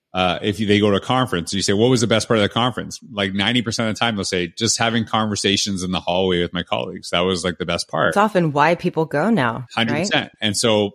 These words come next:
Speaker 2: Yeah.
Speaker 1: so explicitly, when I go into professional learning days and I, I lead them or I'm asked to come in, I, like, explicitly make time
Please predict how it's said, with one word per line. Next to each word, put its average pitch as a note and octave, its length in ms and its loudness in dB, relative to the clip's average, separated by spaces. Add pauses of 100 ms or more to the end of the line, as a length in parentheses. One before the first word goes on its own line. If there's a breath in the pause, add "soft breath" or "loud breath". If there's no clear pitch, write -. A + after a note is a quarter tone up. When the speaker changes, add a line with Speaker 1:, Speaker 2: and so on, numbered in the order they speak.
Speaker 2:
Yeah. E3+ 360 -2
Speaker 1:
so A#2 240 2
explicitly, A#2 840 0
when F#2+ 160 -2
I A2 140 2
go G#2 220 2
into G#2 200 -4
professional G2 440 -4
learning G#2 280 -2
days A#2+ 320 -2
and F2 100 -6
I, F2+ 180 -2
I F#2 120 -2
lead G2+ 320 0
them G#2 360 2
or E2 260 -6 (100)
I'm G2+ 140 -6
asked F#2 240 -4
to G#2 100 -4
come G2 160 -4
in, G2+ 340 0
I, A2 240 2
like, F#2+ 300 -2 (500)
explicitly B2 880 2
make G2+ 380 0
time D3+ 560 -4